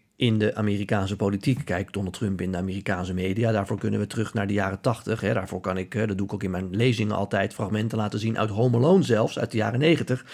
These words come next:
Maar Trump in de Amerikaanse politiek, daarvoor kunnen we nu inmiddels bijna tien jaar terug. Dit was tweeduizend vijftien, we gaan inmiddels tweeduizend vierentwintig bijna in, nog een paar dagjes.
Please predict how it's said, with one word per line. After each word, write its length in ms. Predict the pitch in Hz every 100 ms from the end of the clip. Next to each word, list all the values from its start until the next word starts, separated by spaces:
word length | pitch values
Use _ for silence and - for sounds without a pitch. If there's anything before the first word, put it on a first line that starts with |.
| - - - - - -
Maar 180 | 113 -
Trump 340 | 180 208 214
in 140 | 143
de 60 | 131
Amerikaanse 600 | 113 113 98 117 104 98
politiek, 480 | 101 95 90 82 -
daarvoor 280 | 110 98 98
kunnen 220 | 110 98
we 60 |
nu 120 | 95 95
inmiddels 380 | 95 139 131
bijna 260 | 95 98 95
tien 220 | - 95
jaar 180 | 92 87
terug. 260 | - 92 90
Dit 160 | 104
was 260 | 101 98 -
tweeduizend 420 | 113 98 92 90
vijftien, 480 | 113 120 120 117 107
we 80 | 101
gaan 220 | 95 95
inmiddels 460 | 98 101 98 - -
tweeduizend 420 | - 98 92 101
vierentwintig 680 | - 175 151 - 131 120 107
bijna 360 | 98 110 107 104
in, 180 | 107
nog 140 | 104 101
een 120 | 104
paar 240 | 117 131
dagjes. 500 | 120 104 95 95 101